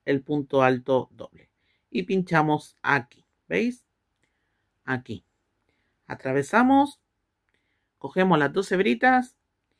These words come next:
y aquí hacemos el punto alto doble. Y aquí tenemos los tres motivos, ¿veis? Aquí tenemos uno y aquí tenemos uno, dos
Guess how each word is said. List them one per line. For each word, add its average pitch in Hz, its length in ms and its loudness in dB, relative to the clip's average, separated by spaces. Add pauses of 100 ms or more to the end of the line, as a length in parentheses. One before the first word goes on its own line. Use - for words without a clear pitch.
(400)
y 135 80 -6
aquí 135 240 -2
hacemos 180 760 -2
el 143 180 -4
punto 170 600 -2 (180)
alto 151 560 -6 (300)
doble. - 440 -8 (2250)
Y 156 80 -2
aquí 147 240 -4
tenemos 208 580 0
los 143 260 -2
tres 151 200 -6
motivos, - 420 -8 (140)
¿veis? 254 340 -2 (760)
Aquí 139 180 -14
tenemos 135 340 -2
uno 254 400 2 (180)
y 139 80 -6
aquí 131 200 -6
tenemos 120 440 -10
uno, 151 360 -4 (840)
dos 233 500 -2